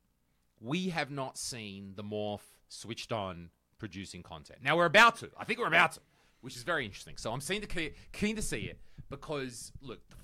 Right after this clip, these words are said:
Tink four K, we've, we've seen it. We know what's up.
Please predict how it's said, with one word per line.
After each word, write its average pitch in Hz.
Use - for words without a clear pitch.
Tink 180
four 196
K, 120
we've, 104
we've 110
seen 85
it. -
We 101
know 110
what's 101
up. 73